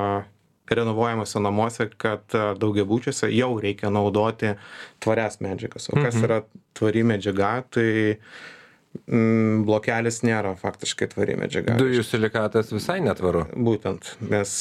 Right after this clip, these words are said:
Speaker 1: a, Vokietija šiandien dienai, a,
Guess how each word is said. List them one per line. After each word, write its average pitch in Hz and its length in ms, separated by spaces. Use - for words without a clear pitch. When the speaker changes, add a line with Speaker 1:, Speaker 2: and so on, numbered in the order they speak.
Speaker 1:
a, 107 260
Vokietija 117 640
šiandien 113 440
dienai, 139 420
a, 107 520